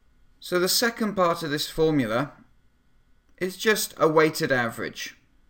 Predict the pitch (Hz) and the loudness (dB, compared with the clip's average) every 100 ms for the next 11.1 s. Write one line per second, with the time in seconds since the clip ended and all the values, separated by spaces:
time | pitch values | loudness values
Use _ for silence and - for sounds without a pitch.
0 | _ - 131 120 135 139 135 127 127 156 | _ -6 -2 2 4 4 4 2 0 4
1 | 170 170 165 - 156 147 151 143 139 - | 6 6 0 0 0 2 2 2 0 -2
2 | - 139 - 131 151 135 135 135 - - | -8 -8 -8 -6 -2 -2 -2 -6 -12 -20
3 | - _ - 131 131 120 113 120 107 78 | -20 _ -2 4 6 6 4 0 -2 -6
4 | - - _ _ _ _ _ _ _ _ | -12 -14 _ _ _ _ _ _ _ _
5 | _ _ _ _ _ _ _ 160 156 - | _ _ _ _ _ _ _ -8 -8 4
6 | 285 320 - - 175 151 139 127 - 135 | 6 6 0 8 8 8 0 -4 0 2
7 | 120 117 165 226 - - _ - 208 196 | 2 2 2 2 -8 -20 _ 2 2 4
8 | 220 208 202 196 - 233 233 - 240 226 | 4 6 6 4 2 2 2 0 2 2
9 | 196 185 180 175 175 170 160 170 196 - | 2 4 6 6 4 0 4 6 6 2
10 | - - 147 165 156 - 180 165 156 190 | -6 -4 0 2 2 2 2 4 4 2
11 | 233 | -4